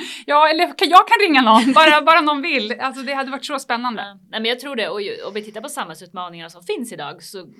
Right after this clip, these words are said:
Speaker 2: tror jag samverkan är lösningen.
Speaker 1: Mm.
Speaker 2: Eh, och jag tror att det är det som kommer behövas. Det, vi kommer inte kunna stå ensamma utan vi kommer behöva hjälpas åt. Så det, det är väl, jag, jag tror också på att vi kan gå samman och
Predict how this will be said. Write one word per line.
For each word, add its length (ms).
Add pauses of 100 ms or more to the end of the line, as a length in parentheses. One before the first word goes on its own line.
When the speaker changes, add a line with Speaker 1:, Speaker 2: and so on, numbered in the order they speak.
Speaker 2:
tror 140
jag 100
samverkan 440
är 160
lösningen. 580
Speaker 1:
Mm. 300
Speaker 2:
Eh, 200
och 60
jag 100
tror 120
att 60
det 60
är 40
det 160
som 120
kommer 140
behövas. 520
Det, 200 (220)
vi 100
kommer 220
inte 100
kunna 140
stå 120
ensamma 520
utan 180
vi 60
kommer 280
behöva 200
hjälpas 320
åt. 300 (880)
Så 160
det, 380
det 60
är 60
väl, 120
jag, 340
jag 180
tror 160
också 180
på 80
att 160
vi 440
kan 240
gå 80
samman 400
och 200